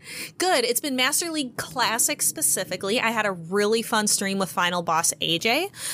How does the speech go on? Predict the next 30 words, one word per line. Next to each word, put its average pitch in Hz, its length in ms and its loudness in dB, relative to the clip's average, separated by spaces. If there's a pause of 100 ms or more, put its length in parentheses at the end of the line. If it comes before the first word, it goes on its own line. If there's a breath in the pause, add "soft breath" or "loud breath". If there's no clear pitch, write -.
(160 loud breath)
who 190 380 2
is 180 280 2
my 170 80 0
team 185 240 -2
captain 175 500 0
for 175 180 -2
my 160 120 -8
Sylph 262 260 0
faction, 254 560 0 (460 loud breath)
and 175 260 0
she's 170 340 0
amazing. 208 600 2
She 233 240 2
actually 220 400 2
<laughs> - 20 -4
created 202 500 2
a 196 40 2
team 180 480 -4 (480 loud breath)
c-, - 140 -4
that 196 160 2
she 196 460 4 (240)
affectionately 190 680 0
calls 175 360 2
Blowhole, 233 840 2
which 185 320 0
is 175 320 2
Kyogre 180 680 2 (120)
Double 170 280 0
Charm 185 380 2 (460)
with 185 320 0